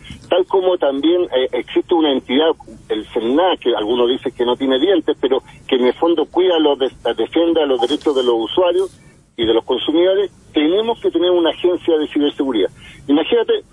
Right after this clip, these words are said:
solo un dato, Estados Unidos, cuando yo te hablo de Estados Unidos, es un país serio, un país democrático, ¿tú sabías que el encargado de ciberseguridad de Estados Unidos es un general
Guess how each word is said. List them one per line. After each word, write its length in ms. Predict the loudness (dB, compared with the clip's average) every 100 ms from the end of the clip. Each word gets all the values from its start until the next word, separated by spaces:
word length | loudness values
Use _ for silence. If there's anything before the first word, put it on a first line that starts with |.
| -2
solo 200 | 0 2
un 60 |
dato, 280 | 0 -2 -6 -12 -18 -18 -12
Estados 420 | -2 0 0 0
Unidos, 380 | 2 2 2 0
cuando 220 | 0 0
yo 80 | 0
te 100 | 2
hablo 200 | 2 2
de 60 | 0
Estados 300 | 0 0 -2
Unidos, 280 | -2 0
es 40 | 0
un 120 | 0
país 240 | -2 -2 0
serio, 380 | 2 2 2 0
un 60 |
país 200 | 0 -2
democrático, 640 | 0 -2 0 0 0 -2 -4 -6 -20 -10
¿tú 80 | -2
sabías 320 | 2 2 0
que 100 | 0
el 80 | 0
encargado 600 | 0 -2 -2 0 0 2
de 120 | 0
ciberseguridad 760 | 0 -2 -2 -4 -2 0 2
de 100 | 2
Estados 340 | 0 0 -2 0
Unidos 260 | 0 2 0
es 60 |
un 120 | -2
general 680 | -2 -2 0 2 2 2 0